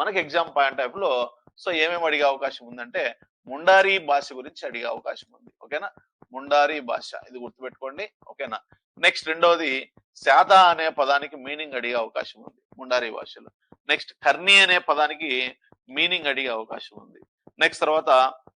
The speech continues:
హన్ అనే పదానికి మీనింగ్ అడిగే అవకాశం ఉంది. నెక్స్ట్ తర్వాత వహన్, వహన్ అనే పదానికి మీనింగ్ అ-, అడిగే అవకాశం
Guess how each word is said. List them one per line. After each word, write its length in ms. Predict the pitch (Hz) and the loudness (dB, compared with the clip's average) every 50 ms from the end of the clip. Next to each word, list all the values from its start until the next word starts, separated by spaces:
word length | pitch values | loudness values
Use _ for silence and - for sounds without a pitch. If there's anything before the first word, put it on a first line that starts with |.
| _ _ - - | _ _ -6 0
హన్ 240 | 165 175 185 190 196 196 | 0 0 0 2 -2 0
అనే 140 | 190 190 185 185 - | 0 0 -2 0 0
పదానికి 380 | 151 143 160 156 160 143 147 143 135 | 0 0 0 -2 -4 -6 -14 -16 -14
మీనింగ్ 280 | 131 135 135 135 120 123 120 | -14 -14 -14 -14 -12 -12 -10
అడిగే 140 | 113 117 113 113 | -8 -8 -8 -8
అవకాశం 360 | 110 - 135 123 - - 107 104 - | -10 -10 -12 -14 -14 -14 -20 -20 -20
ఉంది. 120 | - _ _ _ _ _ _ _ - - | -20 _ _ _ _ _ _ _ -6 -6
నెక్స్ట్ 180 | 156 - - 170 | -4 -4 -4 -4
తర్వాత 240 | 151 156 156 156 143 127 123 127 - _ - _ _ - - 123 | -4 -2 0 2 2 2 2 0 -6 _ -20 _ _ -6 -2 -2
వహన్, 360 | 123 - 175 190 190 185 151 120 107 101 _ _ _ _ _ _ - 120 | 0 4 4 2 2 2 -8 -14 -16 -20 _ _ _ _ _ _ -2 -2
వహన్ 260 | 120 123 170 175 190 185 | 0 2 2 2 2 2
అనే 120 | 180 180 170 - - | 2 2 -2 -2 -4
పదానికి 380 | 143 131 143 143 147 - - 156 135 | -4 -2 -2 -4 -4 -10 -16 -16 -12
మీనింగ్ 280 | 123 123 123 120 117 117 113 | -12 -12 -12 -12 -12 -10 -10
అ-, 100 | 113 - - - | -10 -12 -12 -12
అడిగే 180 | 123 120 110 110 107 | -12 -10 -8 -8 -8
అవకాశం 340 | 107 104 - 123 120 - - | -10 -10 -14 -16 -16 -16 -20